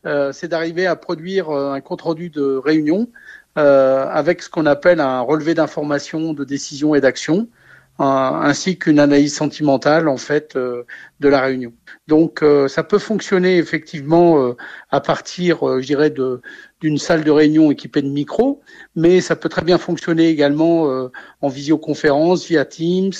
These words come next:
euh, via Skype, via un autre produit ou une autre solution, euh,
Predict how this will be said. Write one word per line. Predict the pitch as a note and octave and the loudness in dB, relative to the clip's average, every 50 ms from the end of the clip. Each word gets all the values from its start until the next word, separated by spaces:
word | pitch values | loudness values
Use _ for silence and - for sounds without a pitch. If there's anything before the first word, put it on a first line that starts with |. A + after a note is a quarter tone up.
| - - | -8 -4
euh, | D3+ D3 C#3+ C#3+ | -2 0 0 -2
via | C3+ C3+ D3 D3 D3 | -2 0 0 0 0
Skype, | C#3+ - - E3+ D#3+ E3 E3+ F3 F#3 F3 - | -2 -4 -2 0 2 4 4 2 2 0 -2
via | D#3+ D3 C3+ C#3+ D#3 D#3 | -4 -4 -2 -2 -2 -2
un | D#3 D3+ | -2 -2
autre | D3+ D3+ D3+ - _ _ | -4 -4 -6 -10 _ _
produit | - - D#3+ D#3 C#3+ D3+ E3 E3+ | -8 -4 -4 -4 -4 -4 -4 -4
ou | E3+ D#3 | -2 -2
une | D3+ D3 | -2 -2
autre | D3+ D#3+ D#3+ - D#3 | -4 -4 -4 -8 -10
solution, | - - D#3+ D3 C#3+ B2 - - D#3+ D#3 E3+ E3 D#3+ | -8 -6 -8 -8 -8 -8 0 2 4 4 4 4 2
euh, | F3+ F3+ E3 C#3 B2+ | 0 2 2 2 2